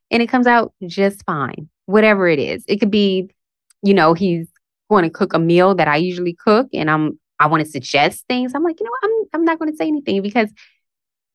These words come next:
if you're always telling them what to do, you don't leave room for you to just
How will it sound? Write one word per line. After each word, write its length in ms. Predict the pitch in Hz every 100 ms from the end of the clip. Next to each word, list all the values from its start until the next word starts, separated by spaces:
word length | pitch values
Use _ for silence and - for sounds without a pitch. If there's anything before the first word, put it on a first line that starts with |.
| _
if 140 | 226 -
you're 180 | 240 -
always 600 | 220 262 285 285 277 - _ _
telling 500 | - 254 254 240 214
them 280 | 185 185 175
what 200 | 202 220 - -
to 60 |
do, 680 | 170 156 240 175 170 185 254 - _ _ _ _ _ _ _ _ _ _ -
you 120 | 190
don't 200 | 233 254
leave 380 | 240 233 226 214 202 -
room 420 | 160 175 214 220
for 140 | 214 175
you 360 | 156 180 339
to 140 | - 165
just 480 | - 143 143 -